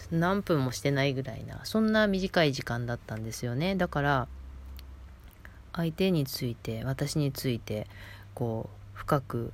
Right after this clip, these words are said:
アピールしたわけでもなく、そんな程度で、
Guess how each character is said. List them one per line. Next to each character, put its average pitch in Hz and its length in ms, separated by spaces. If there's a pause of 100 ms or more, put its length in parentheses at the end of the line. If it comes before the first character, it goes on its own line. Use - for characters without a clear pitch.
(160)
ア 143 120
ピ 196 200
ー 156 60
ル 139 80
し - 80
た 160 140
わ 180 100
け 151 140
で 123 100
も 120 160
な 123 140
く、 - 260 (420)
そ 240 220
ん 240 80
な 240 120
程 220 260
度 127 120
で、 160 340